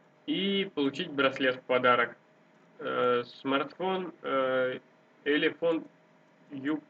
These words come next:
Pro четыре G имеет пять девяносто девять дюймовый амолед-экран с разрешением две сто шестьдесят на тысячу восемьдесят.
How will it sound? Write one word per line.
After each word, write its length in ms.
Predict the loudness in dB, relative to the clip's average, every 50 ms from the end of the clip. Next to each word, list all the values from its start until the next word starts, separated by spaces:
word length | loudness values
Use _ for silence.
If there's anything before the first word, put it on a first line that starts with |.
| _ -6
Pro 240 | 0 2 2 2 2
четыре 360 | -2 -8 -6 -4 -2 -2 -2
G 320 | -2 -2 -2 -2 -2 -2 -4 _ _ _ _ _ _ _ _ _ _ _ _ _ _ _ _ _ _ _ _ _ _ _ _ -4
имеет 540 | -2 0 0 0 2 2 0 0 -2 -8 -20 _ _ _ _ _ _ _ _
пять 200 | 4 4 4 4
девяносто 360 | 0 -2 -2 -2 -2 -2 -4 -4
девять 360 | 0 0 0 0 0 -4 -6
дюймовый 640 | -6 -4 -2 0 0 2 2 2 0 -2 -2 -4 -2
амолед-экран 840 | -2 0 2 2 2 2 0 0 0 -2 -4 0 2 2 2 2 2
с 60 | 0
разрешением 800 | -2 -2 -2 -2 -4 -4 -4 -6 -4 -2 -2 -2 -2 -2 -2 -6 -8 -10 -6 -4
две 300 | -2 0 0 0 -2 -2
сто 240 | -4 -6 -6 -6
шестьдесят 440 | -6 -6 -8 -6 -4 -2 -2 -2 -2
на 140 | -2 -6 -6
тысячу 380 | -4 -4 -6 -6 -4 -6 -4 -4
восемьдесят. 440 | -2 -2 -4 -4 -4 -10 -14 -14